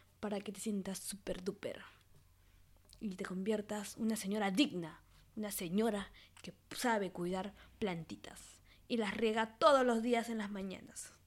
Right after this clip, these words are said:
Y no solo las plantas, sino llega el momento en tu vida que dices,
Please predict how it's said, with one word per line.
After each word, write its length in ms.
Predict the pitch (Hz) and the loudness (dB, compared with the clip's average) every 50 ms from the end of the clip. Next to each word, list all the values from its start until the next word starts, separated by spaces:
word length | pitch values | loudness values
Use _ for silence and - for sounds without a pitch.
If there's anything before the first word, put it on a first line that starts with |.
| - - - - - - - - - - - - - - - | -20 -20 -20 -18 -16 -14 -14 -14 -14 -14 -12 -12 -10 -6 -2
Y 100 | 247 247 | 0 2
no 200 | 254 285 320 370 | 4 4 2 2
solo 280 | 349 403 381 359 349 330 | 2 0 0 0 2 2
las 160 | 269 208 208 | 2 2 0
plantas, 600 | - - 302 349 349 285 214 196 - 160 - - | 0 -2 0 2 2 2 0 -4 -6 -10 -12 -12
sino 600 | - - - 240 233 233 254 277 277 294 311 330 - - - - - - - - - _ _ _ - - | -10 -6 -2 0 2 2 4 4 4 2 0 -2 -8 -16 -20 -20 -20 -20 -20 -20 -20 _ _ _ -10 -4
llega 240 | 214 262 277 311 | 0 2 4 4
el 60 | 302 294 | 4 4
momento 460 | 262 226 220 233 247 269 277 254 277 | 4 4 2 2 2 2 2 0 0
en 120 | 277 233 | 0 0
tu 140 | 233 214 196 | -2 -4 -4
vida 540 | 202 220 233 240 240 233 233 240 - - - - - - _ _ _ - - _ | -4 -4 -2 -2 0 0 0 -2 -4 -8 -14 -20 -20 -20 _ _ _ -20 -20 _
que 120 | - 202 | -8 -6
dices, 580 | 202 220 240 226 214 - 185 175 175 - - | -2 -2 -2 -2 -4 -6 -8 -10 -10 -12 -16